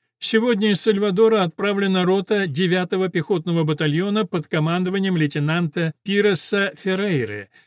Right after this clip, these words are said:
которому приказано очистить Канудес от захвативших его бандитов и арестовать их главаря, себастьяниста Антонио Наставника, читает репортер, не переступая порога.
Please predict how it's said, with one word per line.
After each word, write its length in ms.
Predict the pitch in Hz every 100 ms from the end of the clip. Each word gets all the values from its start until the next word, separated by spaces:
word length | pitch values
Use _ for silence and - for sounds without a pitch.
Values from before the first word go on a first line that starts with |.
| _
которому 520 | 185 208 202 190 190
приказано 560 | 180 202 214 175 196 208
очистить 640 | 226 - 220 143 143 120
Канудес 680 | - 151 139 139 160 220 -
от 160 | - 190
захвативших 720 | 170 175 185 170 214 175 156
его 140 | 175 165
бандитов 580 | 151 143 175 233 233 -
и 80 | 185
арестовать 560 | 185 175 190 202 196
их 120 | 202
главаря, 480 | 175 190 190 156 98 -
себастьяниста 1080 | - 180 185 - 180 165 170 - 233 240 -
Антонио 640 | 185 175 143 175 175 196
Наставника, 960 | 208 226 - - 175 113 113 110 117 113 _ _ -
читает 460 | - 139 131 123
репортер, 540 | 127 117 127 143 180 160
не 100 | 147
переступая 560 | 147 135 - 120 143
порога. 380 | 139 127 104 101